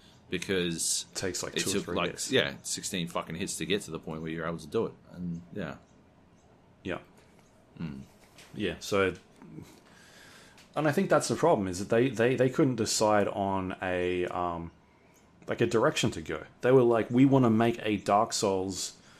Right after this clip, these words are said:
Speaker 2: th-, this isn't my words, this is, like, the developers saying, "Oh, we were heavily inspired by Dark Souls
Speaker 1: Yeah.
Speaker 2: and those types of games, so we put that type of mechanic in there."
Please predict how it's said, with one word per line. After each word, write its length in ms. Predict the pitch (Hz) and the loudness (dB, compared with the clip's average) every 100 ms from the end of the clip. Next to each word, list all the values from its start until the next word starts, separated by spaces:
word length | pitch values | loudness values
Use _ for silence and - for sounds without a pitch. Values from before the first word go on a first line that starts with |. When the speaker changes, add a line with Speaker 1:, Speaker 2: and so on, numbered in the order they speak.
| - - - 156 | -20 -20 -12 -8
Speaker 2:
th-, 160 | 135 131 | -4 2
this 160 | 180 208 | 2 4
isn't 220 | 175 117 | 2 4
my 160 | 104 | 4
words, 340 | 147 95 95 101 | 6 4 2 0
this 120 | 160 | -2
is, 160 | 165 120 | -2 2
like, 200 | 104 95 | 2 2
the 140 | 104 | -2
developers 600 | 98 104 104 117 113 90 | 0 4 4 4 2 -4
saying, 300 | - 98 98 | 0 0 0
"Oh, 80 | 101 | -2
we 100 | 101 | 0
were 100 | 95 | 0
heavily 300 | 90 98 92 90 | -2 -2 -2 -4
inspired 440 | 90 - 85 82 | -6 -2 -2 0
by 120 | 85 | -4
Dark 320 | 80 82 85 | -4 -4 -4
Souls 440 | - 80 78 - - _ _ _ _ | -4 -8 -8 -12 -18 _ _ _ _
Speaker 1:
Yeah. 100 | 110 92 | -6 -4
Speaker 2:
and 140 | 98 | -2
those 220 | 98 98 | -2 -2
types 200 | 104 95 | 0 -2
of 60 | 87 | -2
games, 180 | 85 82 | -8 -6
so 60 | |
we 40 | 98 | -4
put 180 | - 113 | -2 0
that 160 | 87 | -2
type 220 | - 92 | -2 -4
of 60 | - | -4
mechanic 400 | 85 - 95 90 | -10 -6 -6 -6
in 80 | 92 | -8
there." 140 | 80 | -10